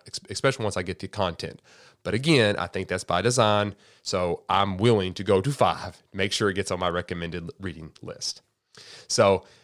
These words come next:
I hope that was, um, helpful. I hope you are interested in picking up this book. Um, again, I would say do it. You're gonna get some really good content out of this, and,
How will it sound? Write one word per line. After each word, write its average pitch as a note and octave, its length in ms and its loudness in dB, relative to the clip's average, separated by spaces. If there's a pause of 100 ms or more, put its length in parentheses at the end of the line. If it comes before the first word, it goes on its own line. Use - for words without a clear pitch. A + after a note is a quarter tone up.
(100)
I F#2+ 100 -2
hope C#3+ 220 6
that C3+ 180 6
was, A#2 240 4
um, G#2 220 2
helpful. E3+ 720 4
I G#2+ 100 6
hope A#2+ 260 6
you A2+ 300 4
are G#2 380 6
interested B2 720 2
in G#2 400 2
picking B2+ 540 0
up A2+ 240 2
this G2+ 180 2
book. G2+ 460 2 (240)
Um, F#2 680 0
again, A2 560 0 (100)
I F#2 160 2
would F#2 200 -4
say F#2 280 -2
do F#2+ 260 -2
it. A2 220 0
You're F#2+ 140 -8
gonna G#2 220 -2
get G2 240 -2
some F#2 340 -4 (340)
really A#2+ 380 4
good A#2 240 0
content A2+ 640 0
out G#2+ 160 2
of G2+ 140 -2
this, G#2+ 480 2 (380)
and, F#2 640 -4